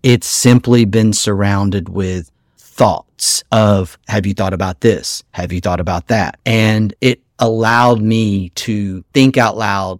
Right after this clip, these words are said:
work through the idea. Some I went forward with, some I did not. I honestly think that's how our podcast got started. That was more of an internal question about myself. I had zero questions that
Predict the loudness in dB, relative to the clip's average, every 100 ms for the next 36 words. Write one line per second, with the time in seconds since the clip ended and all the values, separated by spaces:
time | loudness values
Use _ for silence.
0 | _ -4 0 0 -2 -10 -14 -6 -2 -2
1 | -4 -6 -6 -6 -6 -10 -12 -10 -12 _
2 | _ -10 -2 0 2 2 2 0 -2 -2
3 | 2 4 4 2 0 -2 -4 _ -12 -6
4 | -2 0 -2 -2 -2 0 0 -2 -6 -18
5 | -20 _ _ _ _ -2 -2 -2 -2 -4
6 | -4 -4 -4 -4 -6 -8 -8 -8 -10 -10
7 | -12 -10 -10 -10 -12 -16 _ -8 -4 -4
8 | -4 -10 -8 -8 -6 -8 -8 _ -4 -2
9 | -2 0 2 2 2 0 -4 -6 -8 -10
10 | -8 -6 -2 -4 -4 -4 -4 -6 -8 -6
11 | -6 -4 -6 -8 -12 -10 -8 -6 -6 -10
12 | -18 -14 -4 -2 -2 -4 -2 0 2 -2
13 | -2 -4 -4 -6 -12 -14 -16 -20 -14 -12
14 | -12